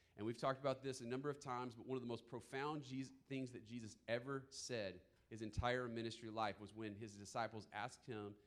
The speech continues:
"How should we pray?" It was the most profound, most amazing, most mind-blowing thing. We kinda take it for granted, but what did Jesus say?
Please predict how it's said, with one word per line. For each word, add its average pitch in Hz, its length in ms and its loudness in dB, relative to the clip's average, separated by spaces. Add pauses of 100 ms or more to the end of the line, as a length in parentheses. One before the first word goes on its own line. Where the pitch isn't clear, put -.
(240)
"How 113 180 2
should 113 180 -8
we 107 80 -2
pray?" 98 280 -2
It - 1000 -20
was 113 60 -4
the 135 60 0
most 135 180 2
profound, 143 560 2
most 131 180 0
amazing, 135 640 0
most 123 180 -6
mind-blowing 117 720 2
thing. 101 280 -4
We 139 100 0
kinda 156 200 2
take 147 200 0
it 113 80 -10
for 120 120 -4
granted, 117 360 2
but 90 140 -2
what 135 140 2
did 139 100 -2
Jesus 127 280 -2
say? 107 300 0